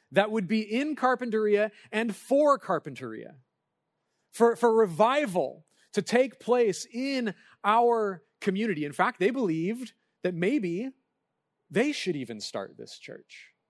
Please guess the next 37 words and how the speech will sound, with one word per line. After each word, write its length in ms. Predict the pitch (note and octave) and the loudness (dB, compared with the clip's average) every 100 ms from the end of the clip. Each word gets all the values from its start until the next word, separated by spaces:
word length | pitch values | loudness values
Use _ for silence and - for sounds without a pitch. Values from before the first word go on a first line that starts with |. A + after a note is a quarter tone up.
| _ _ _ _ _ _ _ _ | _ _ _ _ _ _ _ _
And 100 | F#3 | -4
so 80 | A#3 | 2
they 120 | A#3+ | 2
began 480 | G#3 F3 G#3 B3 B3+ | 0 -2 -2 -2 0
to 200 | A#3 G3+ - _ | 2 2 -2 _
take 240 | G3+ A3+ | 0 0
steps 500 | E3 - A3+ C4 - | -2 -2 -2 -2 -4
into 140 | G#3 F#3+ | -4 -4
seeing 300 | - A3+ A3+ | -2 -2 -2
if 80 | D#3 | -2
maybe 320 | G3+ A#3 G3 - | 0 0 -4 -4
they 180 | D#3+ A3 | 0 2
could 180 | - A#3 | 0 -6
start 360 | - G#3+ A3+ G#3 | -2 0 2 0
a 40 | |
church. 320 | - D4+ - | -2 -4 -4
And 140 | E3 C#3+ _ | -12 -12 _
through 260 | F3 G3 B3+ | -2 -2 -2
a 40 | |
variety 380 | F#3 D#3 D3+ G3 | 0 2 2 0
of 80 | A3 | -6
circumstances, 760 | C#3 C#3+ D#3 - D#3 F#3 A#3 F3 | -10 -10 -12 -12 -10 -10 -12 -6
God 340 | B2+ C#3 F3+ - _ - | -4 -4 -6 -12 _ -10
made 180 | D3+ G3 | -4 -4
it 140 | G#3 | -4
clear 260 | C#3 C3 D3+ | -6 -4 -4
that 140 | D#3 | -4
they 80 | D#3+ | -6
were 140 | D#3+ | -6
not 240 | D#3+ G#3+ - | -8 -10 -10
the 80 | |
ones 640 | A2+ F#2+ - - - - - _ _ _ _ _ _ _ _ _ _ - | -12 -14 -16 -20 -18 -20 -20 _ _ _ _ _ _ _ _ _ _ -14
who 100 | C3 | -10
would 160 | A#2+ | -10
start 300 | - G#2 F#2+ | -8 -8 -8
this 160 | - - | -12 -18
church. 460 | - F2+ F#3 - | -18 -20 -20 -20